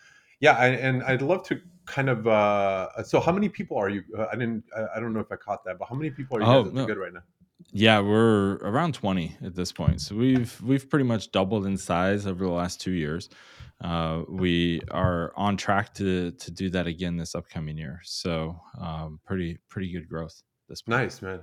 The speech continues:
Speaker 1: Nice. That's awesome. Um, and are you guys, uh, a hundred percent remote, or you guys have an office somewhere?
Speaker 2: We have an office. I'm sitting in our, technically our headquarters in Portland, Oregon.
Speaker 1: Okay.
Speaker 2: Um, I've got,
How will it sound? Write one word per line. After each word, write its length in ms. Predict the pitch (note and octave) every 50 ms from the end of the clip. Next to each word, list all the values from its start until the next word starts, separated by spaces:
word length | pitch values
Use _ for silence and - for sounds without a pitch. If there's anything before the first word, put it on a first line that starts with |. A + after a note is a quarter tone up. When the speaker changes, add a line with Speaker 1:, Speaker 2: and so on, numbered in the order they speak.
| - - -
Speaker 1:
Nice. 280 | G#2 G#2+ G#2+ F#2+ F2+
That's 180 | - G2+ - -
awesome. 400 | F#2+ G2+ F#2+ - - F#2+ F2+ F2+ - - - - - -
Um, 420 | A2 A2 A2+ A2 G#2+ G#2+ G#2+ A2 A#2
and 160 | A#2 A#2+ B2+
are 160 | B2 A#2+ A#2+
you 120 | B2 C3+
guys, 380 | C3 D3+ C#3+ C#3+ C#3+ B2+ A#2+ A#2
uh, 320 | B2 A2+ A2 G#2+ G#2 G2+ F#2+
a 40 | F#2+
hundred 240 | A2 A2 G#2 G#2+
percent 260 | - G#2 - - G#2 G#2
remote, 300 | G2 F#2+ F#2+ G2 G#2 A#2+
or 120 | A#2+ G2
you 80 | F#2 F2+
guys 180 | G2 F#2 E2+ -
have 80 | F#2
an 100 | F2+ F2+
office 260 | F2+ G2 G2+ - B2
somewhere? 380 | - - B2 B2 C3+ C3+ C3 - - - _ _ _ _ _ _ _ _ -
Speaker 2:
We 240 | C3+ A2+ A2 C3+ B2+
have 200 | C#3 E3 F3 G3
an 80 | D3+ A2+
office. 420 | G#2 G2 F#2+ - C#3+ C#3+ - -
I'm 100 | A2 G#2
sitting 400 | G2 - - C#3 B2+ C3 B2 A2+
in 240 | A2+ B2 B2 A#2+ A#2
our, 380 | - G#2+ G#2+ G2+ G2 G2 G2 - _ _ _ _ _ _ _ _ _ -
technically 460 | - - A2 G#2+ - C#3 C3 C#3 C3+
our 80 | C#3 C#3
headquarters 560 | C#3 D3+ D3 - - D3 D3+ D#3 D#3 D3+ -
in 100 | G2 G2
Portland, 320 | - A#2+ G#2 - A2+ G#2+
Oregon. 340 | A2 A2 A#2+ C3 C#3 D3+ D#3 - - - - - -
Speaker 1:
Okay. 220 | - C3+ C3+ C#3
Speaker 2:
Um, 400 | B2 F#2 E2+ E2+ E2 E2+ E2+ - _ _ -
I've 280 | - F#2+ G2 F#2+ F#2
got, 320 | G2+ G2+ G2 G2 F#2 -